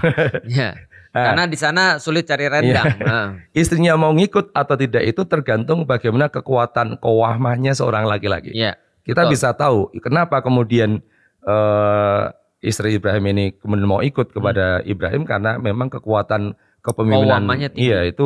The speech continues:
Speaker 1: luar biasa.
Speaker 2: Jadi
Speaker 1: Kepercayaannya luar
Speaker 2: kejantanannya
Speaker 1: biasa.
Speaker 2: tinggi,
Speaker 1: Iya,
Speaker 2: kepercayaannya
Speaker 1: kepercayaan kepada pemimpin itu luar biasa.
Speaker 2: Mm-mm.
Speaker 1: Sampai kemudian ketika, eh, istrinya, eh, tanya nggak dijawab, kemudian istrinya mas-, masih tanya, sampai kemudian mengubah pertanyaannya,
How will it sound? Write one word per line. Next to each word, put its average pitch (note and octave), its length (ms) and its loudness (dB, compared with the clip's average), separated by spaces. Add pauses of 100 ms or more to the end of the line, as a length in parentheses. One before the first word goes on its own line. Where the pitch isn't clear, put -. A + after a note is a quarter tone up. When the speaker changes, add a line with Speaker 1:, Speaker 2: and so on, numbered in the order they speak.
Speaker 1:
luar A2+ 260 0
biasa. G2+ 380 -4 (220)
Speaker 2:
Jadi C3 140 -4
Speaker 1:
Kepercayaannya C#3+ 460 2
luar C#3+ 160 6
Speaker 2:
kejantanannya D#3+ 200 2
Speaker 1:
biasa. D#3 120 -2
Speaker 2:
tinggi, B2+ 240 -2
Speaker 1:
Iya, - 180 -18 (180)
Speaker 2:
kepercayaannya D3+ 540 0
Speaker 1:
kepercayaan C3 400 0
kepada A#2 300 2
pemimpin B2+ 400 2
itu C#3+ 120 -2
luar A#2 180 0
biasa. F2 300 -8
Speaker 2:
Mm-mm. A#2+ 280 -14 (140)
Speaker 1:
Sampai B2+ 300 0
kemudian C3+ 460 2
ketika, C#3 480 0 (500)
eh, A2 480 2 (100)
istrinya, A#2+ 560 0 (400)
eh, G#2 220 -4
tanya A#2 360 0
nggak A2+ 220 0
dijawab, A2 420 0 (200)
kemudian G#2+ 340 0
istrinya G#2 360 -4
mas-, G2+ 180 -2
masih G#2+ 240 -6
tanya, A#2 360 0 (180)
sampai A2+ 300 -4
kemudian A2 320 0
mengubah A#2+ 400 2
pertanyaannya, A2 720 -2